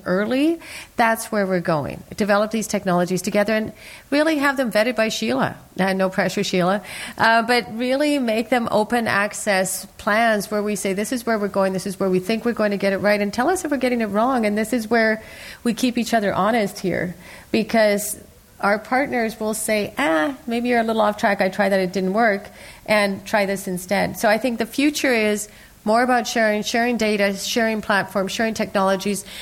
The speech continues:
but with that tripartite funding structure, industry, academia, philanthropy, and we're very fortunate to live in a place that is in Boston, I think, where we share.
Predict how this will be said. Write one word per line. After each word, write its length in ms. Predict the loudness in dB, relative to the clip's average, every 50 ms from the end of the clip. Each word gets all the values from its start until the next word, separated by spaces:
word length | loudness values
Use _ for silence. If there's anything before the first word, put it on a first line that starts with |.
| -14 -6 -2
but 80 | 0
with 160 | 2 2 2 2
that 220 | 2 2 0 0
tripartite 560 | -2 -2 0 0 0 -2 0 0 0 -2 -2
funding 280 | 0 -2 0 0 0 -4
structure, 400 | -2 0 -2 -2 0 -2 -4 -2 -2
industry, 520 | -2 -2 0 -2 -4 -2 -2 -2 -2 0
academia, 800 | 0 0 0 -2 -2 -2 0 0 0 0 0 0 0 0 -2 -2
philanthropy, 640 | -2 0 2 2 2 0 0 -4 -4 -4 -2 -2
and 120 | 0 0 0
we're 160 | 2 0 0
very 540 | -2 -4 -8 -4 0 2 2 2 2 0 -2
fortunate 640 | -4 -2 0 0 0 0 -2 -4 -2 -2 -2 -4 -6 -12 -20 -20 -20 -20 -20 -20 -20 -20 -20 -20 -20 -20 -20 -20 -12
to 280 | -8 -2 0 2 2 2
live 200 | 2 2 2 2
in 300 | 2 2 2 0 0 -4 -8 -18 -20 -12 -4 -2
a 60 | -2
place 340 | -2 2 0 0 2 2 0
that 100 | 0 0
is 160 | 0 0 0
in 120 | -2 -2 0
Boston, 440 | 0 0 0 0 -2 -2 -2 0
I 100 | 2 2
think, 200 | 2 0 -2 0
where 100 | 0 0
we 120 | 0 0 0
share. 540 | 0 0 2 4 4 4 4 2 0 -4